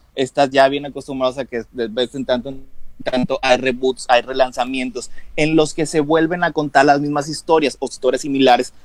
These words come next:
desde, de, de una manera un poquito distinta, o sea, pero no se pierde completamente todo lo que ya pasó. O sea, si hay un personaje que anteriormente eras, eh, eh,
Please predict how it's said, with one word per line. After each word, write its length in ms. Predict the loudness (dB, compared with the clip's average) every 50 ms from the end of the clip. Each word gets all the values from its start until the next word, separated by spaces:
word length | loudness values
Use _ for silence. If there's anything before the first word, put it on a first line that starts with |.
| -20 -20 -6
desde, 720 | 2 2 2 2 2 0 0 4 6 6 6 6 2 -2
de, 140 | 0 0 2
de 100 | 2 2
una 80 | 2 4
manera 220 | 4 6 6 6
un 100 | 4 2
poquito 340 | 0 -4 -4 -4 0 4 4
distinta, 420 | 4 4 4 2 0 0 2 2
o 40 | 2
sea, 120 | 2 2 4
pero 260 | 4 4 4 4 4
no 320 | 0 -6 -4 2 4 4 4
se 140 | 4 0 -4
pierde 340 | 0 2 2 2 2 0 -6
completamente 600 | -8 -6 -6 -4 -2 -2 -2 -4 -4 -8 -12 -4
todo 180 | 4 6 6 6
lo 120 | 6 6
que 80 | 6 4
ya 80 | 4
pasó. 300 | 6 4 2 2 0 -6 -8 -12 -20 -20 -12
O 60 | -6 -6
sea, 100 | -4 -2
si 80 | 2
hay 100 | 2 2
un 80 | 2 0
personaje 480 | -2 -4 -4 0 0 0 0 0 -2
que 80 | -6 -6
anteriormente 720 | -6 -6 -2 -2 -2 -2 -2 -2 -4 -2 0 0 0 0
eras, 440 | -2 -4 0 2 2 2 2 0 -4
eh, 220 | -6 -6 -6 -6 -6
eh, 200 | -6 -4 -4 -4